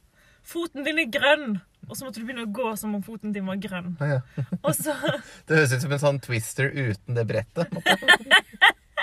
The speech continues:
Speaker 1: Ja.
Speaker 2: Grønn fot på
Speaker 1: Og så var det sånn,
Speaker 2: ingenting.
Speaker 1: og så plutselig sa hun, "Vi går i vann!" Og så måtte vi liksom late som vi går i
Speaker 2: Ah,
Speaker 1: vann. Og så er det
Speaker 2: skjønner.
Speaker 1: sånn, "Du går på en sky!" Så går du på en sky. Og så sier hun sånn, "Armen din holder på å falle av!"
Speaker 2: <laughs>
Speaker 1: Og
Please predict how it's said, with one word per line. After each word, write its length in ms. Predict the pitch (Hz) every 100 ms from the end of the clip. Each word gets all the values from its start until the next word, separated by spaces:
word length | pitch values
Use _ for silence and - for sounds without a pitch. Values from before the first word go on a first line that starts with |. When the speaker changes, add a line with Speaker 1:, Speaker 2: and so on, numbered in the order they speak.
| - _ _ _ _ _ _ _ - -
Speaker 1:
Ja. 280 | - - - - - - 143 120
Speaker 2:
Grønn 220 | 139 165 -
fot 220 | 147 -
på 80 | 156 269
Speaker 1:
Og 80 | 311
så 80 |
var 120 | 359 330
det 40 |
sånn, 220 | 320 294
Speaker 2:
ingenting. 220 | 175 131 123
Speaker 1:
og 20 |
så 100 | -
plutselig 240 | 302 277 302
sa 140 | 302 262
hun, 220 | 233 220 - _ _ _ _ _ 233
"Vi 80 | 220
går 240 | 311 294 294
i 20 |
vann!" 380 | 277 277 254 202 175 -
Og 100 | 226
så 160 | 262 233 208
måtte 220 | 220 214
vi 60 | 214
liksom 240 | 214 226
late 160 | 208 208
som 80 | 190
vi 60 |
går 200 | 196 202
i 20 | 196
Speaker 2:
Ah, 60 |
Speaker 1:
vann. 180 | 190 185
Og 100 | 196
så 80 | 247
er 60 | 233
det 60 |
Speaker 2:
skjønner. 320 | 240 220 214
Speaker 1:
sånn, 340 | 196 _ _ -
"Du 80 | 220
går 220 | 330 339
på 80 | 349
en 60 | 311
sky!" 400 | - 320 285 214
Så 140 | -
går 140 | 214 214
du 60 |
på 80 | 196
en 80 | 202
sky. 400 | - 202 196 185 - - _
Og 60 | -
så 80 | 254
sier 100 | 247 233
hun 40 |
sånn, 240 | 220 220 208 202 - _ _ _ _ -
"Armen 280 | 339 339
din 120 | 302 285
holder 160 | 285
på 120 | 294
å 60 | 311
falle 220 | 285 277
av!" 360 | 262 254 247 196 143
Speaker 2:
<laughs> 140 | 180
Speaker 1:
Og 60 | 208